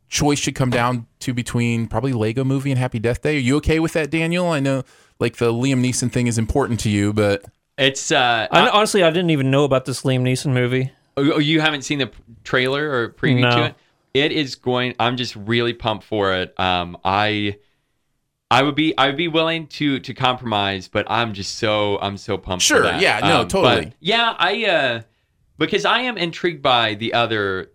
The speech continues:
Speaker 2: the other films. Uh, How to Train Your Dragon, that's something,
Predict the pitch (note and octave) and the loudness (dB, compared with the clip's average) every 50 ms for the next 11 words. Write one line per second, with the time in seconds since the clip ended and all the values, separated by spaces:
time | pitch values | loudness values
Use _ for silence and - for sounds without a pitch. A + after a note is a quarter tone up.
0 | _ _ A2+ B2 B2+ A#2+ A#2 G#2+ - - G#2+ G2 F#2 F2+ F2+ F2+ - - - _ | _ _ -2 0 0 0 0 -2 -2 -2 -2 -2 -2 -4 -6 -10 -14 -14 -16 _
1 | _ _ _ _ _ _ G#2 G#2 G2 G2 F#2+ F#2 F#2 F2+ F2 E2+ - _ - B2 | _ _ _ _ _ _ 0 2 2 2 2 0 0 0 -4 -6 -8 _ -2 0
2 | D3+ D#3 D3 - E3 D3+ C#3+ B2+ G2+ A#2 A#2+ A#2+ B2 A#2+ A2 A2 A#2 B2+ C3+ - | 0 0 0 -2 -4 -4 -4 -4 -2 0 0 0 0 0 -2 0 0 0 0 -2
3 | - C#3 B2 A2+ A#2+ A2+ A2 G#2+ G#2 | -6 -8 -6 -4 -4 -4 -4 -4 -8